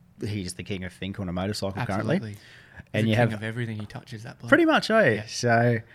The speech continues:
Speaker 1: and then you have, like, you go past that and you hear other people that race Dakar and that
Speaker 2: Yep.
Speaker 1: and say, "Fink looks crazy."
Speaker 2: Yep.
Speaker 1: Like,
Speaker 2: Yeah.
Speaker 1: it,
Speaker 2: That's
Speaker 1: it, it, yeah,
Speaker 2: sounds
Speaker 1: it's just another
Speaker 2: stupid.
Speaker 1: level. Yeah,
Speaker 2: Yeah,
Speaker 1: so,
Speaker 2: absolutely. It's,
Speaker 1: um,
Speaker 2: it's one of the hardest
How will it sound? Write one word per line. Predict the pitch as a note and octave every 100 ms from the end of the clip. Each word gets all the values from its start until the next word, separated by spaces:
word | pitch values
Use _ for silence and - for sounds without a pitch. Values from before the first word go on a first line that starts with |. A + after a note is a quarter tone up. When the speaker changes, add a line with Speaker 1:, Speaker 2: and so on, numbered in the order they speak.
| -
Speaker 1:
and | A#2+
then | C3 C3+
you | B2
have, | B2+ B2 A#2+ A2 - - _ _ -
like, | A2+ A#2
you |
go | A2+ A2+
past | - G#2 F#2
that | A#2 A2
and | G#2+
you | G#2+ G2+
hear | G2+ A2 G#2
other | G2+ G2+
people | - G#2+ G2
that | E2+
race | F2 F2+
Dakar | F2+ F2 G2 F#2+
and | F2+
that | F2 G#2 -
Speaker 2:
Yep. | D#3+ - _
Speaker 1:
and | G2+
say, | - F2+
"Fink | F#2 - G2+
looks | G#2+ - -
crazy." | F#2+ G2 - - _ _ _ -
Speaker 2:
Yep. | C#3 - _ _ _ _ _ _ _ _ -
Speaker 1:
Like, | F2 E2
Speaker 2:
Yeah. | - B2
Speaker 1:
it, | - _ _ _ _ -
Speaker 2:
That's | A#2 F2
Speaker 1:
it, | G2+ - - G#2
it, | G#2+
yeah, | A#2+
Speaker 2:
sounds | - C#3
Speaker 1:
it's | B2
just | C#3
another | C#3+ B2+ G#2+
Speaker 2:
stupid. |
Speaker 1:
level. | G2+ D#2+ -
Yeah, | A#2+ B2+
Speaker 2:
Yeah, | A#2 G2+ -
Speaker 1:
so, | B2+
Speaker 2:
absolutely. | A#2 G#2 G#2 -
It's, | -
Speaker 1:
um, | G3 G3
Speaker 2:
it's | E3+ F3 - -
one | C#3+ E3+
of | F#3 C3
the | D3+ E3+
hardest | - - D#3+ F#3 F3